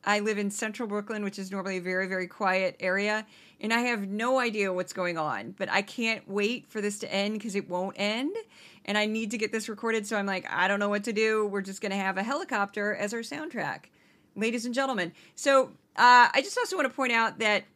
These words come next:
Pete Hegseth there is citing a poll, which is something that they do quite a bit on Fox. They love polls, 'cause the reason why is polls are good to a point, and then they're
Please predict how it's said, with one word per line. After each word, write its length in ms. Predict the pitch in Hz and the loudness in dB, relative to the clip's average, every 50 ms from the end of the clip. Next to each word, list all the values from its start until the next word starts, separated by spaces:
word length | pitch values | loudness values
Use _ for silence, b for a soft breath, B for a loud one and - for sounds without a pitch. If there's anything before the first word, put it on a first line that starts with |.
| _ - B B B B B _ _ _ _ - | _ -20 B B B B B _ _ _ _ -6
Pete 240 | - 302 330 294 - | -2 -2 0 0 0
Hegseth 460 | 247 285 254 - - 269 254 247 240 - - - - | 0 -2 -2 0 0 0 0 0 -2 -6 -20 -10 -2
there 500 | 202 240 233 233 233 233 226 233 233 - - | 0 2 4 4 4 4 2 2 0 -2 -2
is 340 | 202 208 202 190 180 - - - | 0 0 0 0 -2 -10 -10 -8
citing 400 | - - 247 226 226 233 214 202 | -6 -2 0 0 0 0 -2 -4
a 80 | 170 | -6
poll, 560 | - - - - 254 254 262 277 285 311 339 339 | -8 -8 -8 -4 0 2 2 2 2 0 -4 -4
which 180 | - 233 226 - | -6 -6 -6 -6
is 80 | 208 208 | -8 -6
something 320 | 254 226 208 - 220 214 | -6 -6 -6 -6 -4 -4
that 160 | 208 185 - - | -4 -4 -2 -4
they 100 | 208 208 | -4 -4
do 200 | 208 214 208 202 | -4 -6 -6 -8
quite 420 | 202 - - - 196 190 - - - 202 | -8 -6 -2 0 0 0 -2 -4 -4 -4
a 160 | 196 196 185 | -4 -4 -4
bit 400 | 190 _ - 220 240 262 254 - | -6 _ -2 0 0 0 0 -2
on 220 | - 233 240 247 233 | -4 -4 -4 -4 -4
Fox. 340 | 233 - 247 247 247 247 | -2 -2 -2 -2 -2 -4
They 160 | - 220 196 170 | -6 -8 -6 -6
love 480 | 165 170 185 202 220 247 254 233 - - | -6 -4 -2 0 0 0 -2 -6 -10 -6
polls, 480 | 269 262 254 262 262 277 277 262 - B B B B B B B B | -6 -4 -2 -2 -2 -4 -6 -10 -14 B B B B B B B B
'cause 140 | - 262 220 | -8 -6 -6
the 80 | 277 254 | -6 -4
reason 400 | 302 359 392 480 427 427 349 302 | -2 0 0 0 0 -2 -2 0
why 460 | 294 311 330 330 302 262 208 190 185 | 2 2 4 6 6 6 6 6 4
is 260 | 196 156 196 214 - | 4 2 0 -4 -6
polls 400 | - - 302 302 320 330 320 285 | -6 -4 -2 -2 -2 -2 -4 -4
are 80 | 302 247 | -6 -6
good 320 | 233 - 277 262 233 208 | -4 -2 -2 -2 -2 -4
to 140 | - - 214 | -8 -6 -8
a 40 | 208 | -8
point, 520 | 208 - - 285 311 330 349 370 370 - - | -8 -10 -6 -4 -2 0 0 -2 -4 -8 -8
and 200 | - 240 240 240 | -6 -4 -2 -2
then 140 | 254 247 240 | -2 -2 -2
they're 160 | 226 220 | -2 -4